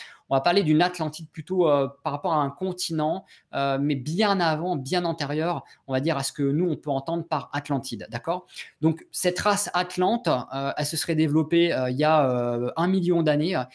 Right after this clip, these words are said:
et elle aurait, euh, évolué jusqu'à il y a moins dix mille ans.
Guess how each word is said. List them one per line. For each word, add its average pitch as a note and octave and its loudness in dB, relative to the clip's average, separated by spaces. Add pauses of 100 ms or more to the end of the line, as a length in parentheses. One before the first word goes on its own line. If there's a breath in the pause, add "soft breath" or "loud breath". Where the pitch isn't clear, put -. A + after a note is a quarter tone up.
(240 loud breath)
et C#3+ 0
elle C#3+ 6
aurait, F3 6
euh, C3+ 2
évolué D3+ 0
jusqu'à E3 -4
il D3 -4
y D#3 -2
a D#3 0
moins D3+ -4
dix C#3+ -4
mille D#3+ 2
ans. D3 -2